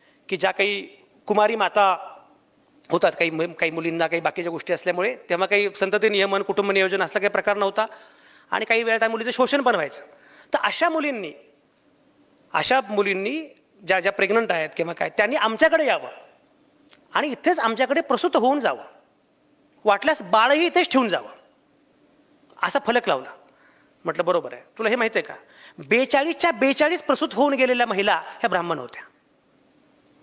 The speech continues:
म्हणे, "आणखी तुला काय माहिती आहे?" त्यांनी एका विधवेचं मूल दत्तक घेतलं,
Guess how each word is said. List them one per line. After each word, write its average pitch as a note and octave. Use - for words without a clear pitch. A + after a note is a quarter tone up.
म्हणे, A3+
"आणखी A3+
तुला C4+
काय B3+
माहिती D#3+
आहे?" -
त्यांनी A3
एका G#3+
विधवेचं G#3
मूल G3+
दत्तक F#3+
घेतलं, D3+